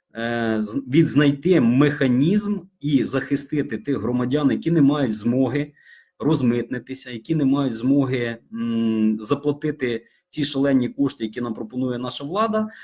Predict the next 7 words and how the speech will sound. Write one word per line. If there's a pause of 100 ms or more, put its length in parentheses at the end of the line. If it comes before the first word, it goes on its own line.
(380)
Але
в, (100)
в
той
же
час,
е,